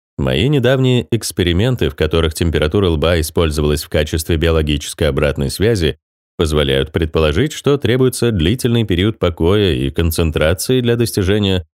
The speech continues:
столь заметно изменённого восприятия. Действительно, показатели биологической обратной связи начинают радикально отступать от исходного уровня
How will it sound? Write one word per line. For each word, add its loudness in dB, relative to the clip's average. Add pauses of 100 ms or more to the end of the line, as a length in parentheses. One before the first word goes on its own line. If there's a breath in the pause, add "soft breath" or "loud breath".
столь 0
заметно 0
изменённого 0
восприятия. -4 (920)
Действительно, 0
показатели 0
биологической 0
обратной 0
связи 2
начинают 0
радикально 0
отступать 0
от -2
исходного 0
уровня 0